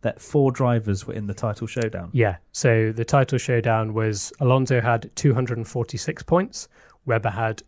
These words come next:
Speaker 2: two hundred and thirty-eight points, Vettel had two hundred and thirty-one points, and Hamilton had two hundred and twenty-two
Speaker 1: That's
Speaker 2: points.
Speaker 1: ridiculous that four drivers have that many points over the course of a season. But it did seem, obviously going into this,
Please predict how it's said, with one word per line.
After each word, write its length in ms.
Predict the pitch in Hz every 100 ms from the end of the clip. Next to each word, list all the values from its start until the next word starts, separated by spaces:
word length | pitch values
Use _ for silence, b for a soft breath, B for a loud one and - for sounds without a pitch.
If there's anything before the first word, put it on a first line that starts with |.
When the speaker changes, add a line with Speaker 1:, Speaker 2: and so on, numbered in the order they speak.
| _
Speaker 2:
two 160 | - 123
hundred 280 | 110 110 107
and 100 | 107
thirty-eight 600 | - 113 - 135 131 -
points, 400 | 147 131 - -
Vettel 340 | - - 117
had 160 | 101 104
two 140 | -
hundred 220 | 113 107
and 100 | 104
thirty-one 640 | - 123 110 - 113 123 120
points, 400 | 135 123 - -
and 140 | 123
Hamilton 380 | 104 110 101 107
had 200 | 117 107
two 160 | - 117
hundred 220 | 123 131
and 100 | 131
twenty-two 460 | 156 151 175 240 -
Speaker 1:
That's 160 | -
Speaker 2:
points. 180 | - 156
Speaker 1:
ridiculous 420 | 165 - 107 95
that 100 | -
four 240 | - 127 117
drivers 320 | 113 101 98
have 260 | 101 101
that 300 | 107 123 -
many 180 | 127 120
points 300 | 117 123 101
over 80 | 98
the 80 | 98
course 220 | 104 95
of 80 | -
a 20 |
season. 400 | 92 98 87 82 -
But 80 | 151
it 60 |
did 120 | 151 151
seem, 360 | - 131 117 - 71 -
obviously 220 | 123 -
going 220 | 135 117
into 180 | 113 110
this, 240 | 110 -